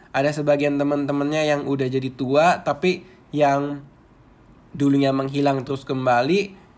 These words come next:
ya mau nggak mau harus mengulang, eh, masa pelajarannya lagi supaya menyesuaikan apanya, kurikulum dan lain sebagainya. Nah, kelamaan di situ gua.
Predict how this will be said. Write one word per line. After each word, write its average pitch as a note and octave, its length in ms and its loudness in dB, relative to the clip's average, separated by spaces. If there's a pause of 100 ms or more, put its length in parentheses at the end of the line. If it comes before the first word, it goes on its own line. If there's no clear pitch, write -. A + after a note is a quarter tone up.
(220)
ya C3+ 480 2
mau C#3 160 0
nggak C#3 160 0
mau E3+ 240 0
harus D3+ 640 -4 (240)
mengulang, C3+ 640 0 (800)
eh, G#2+ 400 -4
masa A2+ 320 -4
pelajarannya G#2+ 560 -4
lagi A2+ 480 -6
supaya A2+ 560 -6 (160)
menyesuaikan B2+ 720 -4 (560)
apanya, D#3 480 -4 (960)
kurikulum A#2+ 560 -4 (480)
dan A2 160 -6
lain G#2 140 -10
sebagainya. G2+ 840 -8 (1120)
Nah, B2 320 0 (400)
kelamaan A2+ 480 -2
di G#2 80 -6
situ A2+ 240 -10
gua. G2+ 160 -8